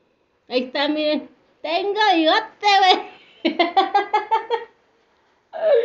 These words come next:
Tengo bigote, güey. Saquen los screenshots. Ujú.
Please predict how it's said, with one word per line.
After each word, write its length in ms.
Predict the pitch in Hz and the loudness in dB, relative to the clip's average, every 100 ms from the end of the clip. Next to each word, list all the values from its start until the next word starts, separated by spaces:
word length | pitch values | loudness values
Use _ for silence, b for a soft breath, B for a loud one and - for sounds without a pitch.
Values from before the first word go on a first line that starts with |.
| B B B B B _ _ | B B B B B _ _
Tengo 420 | 269 302 370 370 381 381 | 2 2 0 -2 0 0
bigote, 680 | 277 254 311 339 - 320 | 0 0 -2 -4 -8 -4
güey. 240 | 285 254 254 | -2 -2 -2
Saquen 300 | 285 294 349 | -4 -4 -4
los 140 | 311 262 233 | -4 -4 -8
screenshots. 540 | 254 277 285 247 226 _ _ _ _ _ _ _ _ _ _ _ _ _ _ _ | -6 -4 -4 -6 -10 _ _ _ _ _ _ _ _ _ _ _ _ _ _ _
Ujú. 300 | 208 220 220 | -20 -18 -18